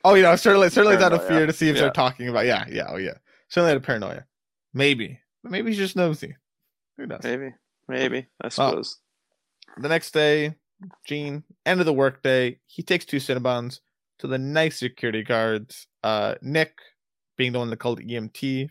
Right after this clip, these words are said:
Speaker 1: for Gene. We talked about the, "I'll get a lawyer" scene already.
Speaker 2: Mm-hmm.
Speaker 1: And he also meets Frank, who seems to be the more important of the two for us here.
Speaker 2: Yep.
Speaker 1: Uh, and what did you think at first when you saw him eating a cinnamon roll with a fork and knife? I've never seen someone do this.
Speaker 2: Oh, I thought,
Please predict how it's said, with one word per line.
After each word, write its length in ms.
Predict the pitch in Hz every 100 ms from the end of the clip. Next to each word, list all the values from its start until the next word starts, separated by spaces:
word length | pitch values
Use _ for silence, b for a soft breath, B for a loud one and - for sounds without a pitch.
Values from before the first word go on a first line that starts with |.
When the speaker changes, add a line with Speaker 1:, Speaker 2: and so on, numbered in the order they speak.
| -
Speaker 1:
for 80 |
Gene. 460 | 131 135 131 131 147 -
We 80 | 160
talked 300 | - 98 -
about 260 | 110 104
the, 240 | - 101 107 _ _ _ _
"I'll 220 | 101 113 110
get 140 | 117
a 40 | 113
lawyer" 320 | 110 113 107
scene 320 | - 110 107
already. 500 | 101 107 107 107 107 _ _ _ _ 123
Speaker 2:
Mm-hmm. 240 | 117 113
Speaker 1:
And 200 | 127 127
he 80 | 135
also 220 | 131 135
meets 160 | 127 -
Frank, 540 | - 135 120 117 - _
who 120 | - 113
seems 260 | - 110
to 80 | -
be 100 | 107
the 100 | 101
more 320 | 101 104 104 - -
important 480 | 117 - 120 71 -
of 100 | 123
the 80 | 95
two 260 | - 95 -
for 180 | 98
us 180 | 90 -
here. 280 | 113 98 107 _ _ _ _
Speaker 2:
Yep. 140 | 123 113
Speaker 1:
Uh, 280 | 107 101 87 _ _ _ _ _
and 140 | 156 180
what 80 | 220
did 100 | 403
you 60 | 359
think 140 | 214
at 100 | 196
first 280 | 156 131 135
when 100 | 139
you 80 | 139
saw 180 | 143 135
him 80 | -
eating 240 | 131 135
a 40 | 123
cinnamon 320 | - 127 117
roll 260 | 117 107
with 140 | 107 117
a 40 |
fork 300 | - 120 113
and 100 | 110
knife? 240 | 107 107 110
I've 80 |
never 140 | 117 127
seen 160 | - 123
someone 240 | 117 107
do 100 | 104
this. 340 | 92 - - _ _ _ _ _ -
Speaker 2:
Oh, 260 | 113 113
I 120 | 110 107
thought, 340 | - 104 -